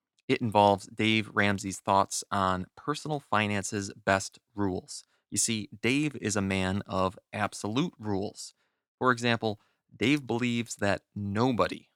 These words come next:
should use credit cards, absolutely nobody.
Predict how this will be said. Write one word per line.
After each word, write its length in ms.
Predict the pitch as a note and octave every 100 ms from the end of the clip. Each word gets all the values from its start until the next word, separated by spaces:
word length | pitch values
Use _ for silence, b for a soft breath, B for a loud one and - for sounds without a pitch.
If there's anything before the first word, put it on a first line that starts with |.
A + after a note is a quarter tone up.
| _
should 260 | - G#2+ F#2+
use 300 | F#2+ F2+ -
credit 360 | - G#2 - -
cards, 460 | - - - - -
absolutely 560 | G#2 G#2+ G2+ F2+ G2+ F#2
nobody. 500 | F#2 F#2+ - -